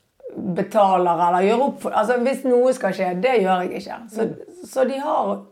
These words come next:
Speaker 1: han har jobbet og betalt og gjort alt sammen selv.
Speaker 2: Ja, det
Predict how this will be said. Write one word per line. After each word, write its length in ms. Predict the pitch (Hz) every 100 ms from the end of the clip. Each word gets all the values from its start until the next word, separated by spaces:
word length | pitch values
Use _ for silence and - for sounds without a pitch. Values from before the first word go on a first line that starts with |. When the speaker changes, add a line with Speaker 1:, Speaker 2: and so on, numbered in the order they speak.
| -
Speaker 1:
han 180 | 285
har 100 | 262
jobbet 480 | 202 190 190 330 339
og 140 | 269 226
betalt 520 | 254 - 269 214 202
og 60 | 202
gjort 340 | 220 208 -
alt 240 | - 185 185
sammen 300 | - 185 190
selv. 220 | - - - _ _ -
Speaker 2:
Ja, 140 | 262 247 _ _ _ _ -
det 160 | 208